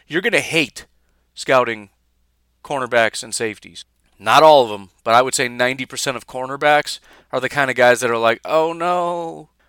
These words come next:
I was gonna get 'em. You, oh shoot. I, I figured if I jogged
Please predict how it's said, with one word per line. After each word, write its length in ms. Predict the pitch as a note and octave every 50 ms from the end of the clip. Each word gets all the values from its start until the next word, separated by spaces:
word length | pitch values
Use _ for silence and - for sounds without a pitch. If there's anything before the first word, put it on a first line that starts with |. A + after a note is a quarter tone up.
| _ _ -
I 140 | C#3 C#3+
was 180 | D#3 F3 E3+ D3+
gonna 200 | D#3 E3+ E3 D#3+
get 340 | D3+ D#3+ E3 E3 E3 E3 D#3+
'em. 460 | D#3 D3+ C#3+ C#3 C3+ B2+ B2 A#2+ A#2+ _ -
You, 240 | C#3 C#3+ D#3+ D#3 -
oh 320 | D#3+ D#3+ D#3+ D#3 D#3 D3
shoot. 440 | C3 - - F3 E3+ E3 D3+ C3+ - _ _ _ _ _ _ _ _ _ _ _ _ _ _ _ _ -
I, 100 | C3+ D3
I 180 | C#3+ - - D3+
figured 260 | - F3+ F3+ E3+ D#3
if 100 | D#3 -
I 120 | D#3+ C#3+
jogged 680 | C3+ B2 A#2+ B2+ D3+ D3+ D3+ D3 C#3 C3 B2+ B2+ A#2+ A2+